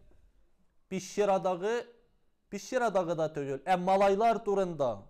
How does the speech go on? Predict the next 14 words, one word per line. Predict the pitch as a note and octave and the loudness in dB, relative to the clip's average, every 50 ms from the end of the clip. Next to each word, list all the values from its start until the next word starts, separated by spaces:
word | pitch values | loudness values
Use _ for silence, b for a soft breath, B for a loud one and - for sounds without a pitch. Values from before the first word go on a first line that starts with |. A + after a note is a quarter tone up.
| - - - - - - - - - - - - b b b b b b b - | -20 -20 -20 -20 -20 -20 -20 -18 -18 -18 -20 -20 b b b b b b b 0
Кайсылар | F3+ G#3+ A3+ G#3+ G#3+ G3+ G3 F#3 F3+ F#3 | 0 0 0 0 0 2 2 2 0 0
киттеләр, | - F#3+ F#3 - - - - F3+ F3 F#3 G3+ A3 A3+ A#3 A3+ - - - - - - - - - | -8 -10 -12 -12 -14 -8 -6 -2 0 0 0 0 -2 -4 -8 -12 -16 -20 -20 -20 -20 -20 -12 -6
иманнарын | F#3 F3+ G3 G3 G3 F#3+ F#3 F#3 F#3 G3+ G3 | -2 0 2 2 2 2 2 2 2 2 0
саклап?» | F#3+ - F#3 - - E3 D3 C3 A2 - - - - - _ _ _ _ _ _ _ _ _ _ _ _ _ _ _ _ _ _ _ _ | 0 -2 -2 -2 0 0 0 0 0 -4 -8 -20 -20 -20 _ _ _ _ _ _ _ _ _ _ _ _ _ _ _ _ _ _ _ _
Илкеге | - C#3 C#3 - - E3 E3 F3 E3 | -12 -12 -10 -6 -6 -4 -2 -2 -2
случая | E3 - F3 F3 E3+ - D#3 C#3 | -2 -2 -4 -4 -2 0 -2 -2
шундый | C3 - C#3 C3 A#2+ B2 | -2 -2 -8 -8 -8 -8
булган. | A2+ B2+ C3+ C3 A#2+ A2+ G#2 G2 D#2 - - | -6 -6 -6 -6 -6 -6 -8 -10 -14 -12 -8
«Сөйлә», | G3+ A3 G#3+ G3+ | -4 0 0 0
дия, | E3+ C#3+ C#3+ C#3 B2+ | 0 -2 -4 -6 -6
шуны. | A#2 - - A#2 G#2 G2 F2+ - - - - - - - - - - _ _ - _ _ _ _ - _ _ _ _ _ _ _ _ _ _ _ - | -6 -8 -12 -12 -12 -14 -16 -18 -20 -20 -20 -20 -20 -20 -20 -20 -20 _ _ -20 _ _ _ _ -20 _ _ _ _ _ _ _ _ _ _ _ -6
Бу | C#3 F3 | -4 0
беренче | F3 G3+ G3 G#3+ G#3 G3+ G3+ A3 G#3 | 2 2 2 2 0 -2 -4 -4 -4
сорау. | G#3 G3 F#3 E3+ D3 C3 A#2 G#2 G2+ | -4 -2 0 2 2 2 0 -2 -6